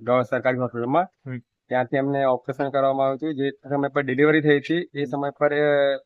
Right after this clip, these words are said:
Speaker 1: અ, વિનેશ, અ, વિનાયક, અ, હોસ્પિટલમાંથી વિનેશ પંચાલે, અ, વિનેશ પટેલે ઓપરેશન કર્યું હતું.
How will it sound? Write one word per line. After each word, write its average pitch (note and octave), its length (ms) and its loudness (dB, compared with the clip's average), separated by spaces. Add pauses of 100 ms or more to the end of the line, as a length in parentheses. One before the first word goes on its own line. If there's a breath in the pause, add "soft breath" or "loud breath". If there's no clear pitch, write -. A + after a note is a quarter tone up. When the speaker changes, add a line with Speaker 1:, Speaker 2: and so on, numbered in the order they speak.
(300)
Speaker 1:
અ, B2 220 4
વિનેશ, D3 580 0
અ, B2+ 160 2
વિનાયક, D3 580 0
અ, C3+ 260 2 (160)
હોસ્પિટલમાંથી C#3+ 580 -2
વિનેશ C#3+ 300 -2
પંચાલે, C3 440 -2
અ, - 280 -16
વિનેશ A#2+ 380 -2
પટેલે C3 280 -2 (200)
ઓપરેશન B2+ 360 -6
કર્યું B2 220 -8
હતું. D3+ 240 -8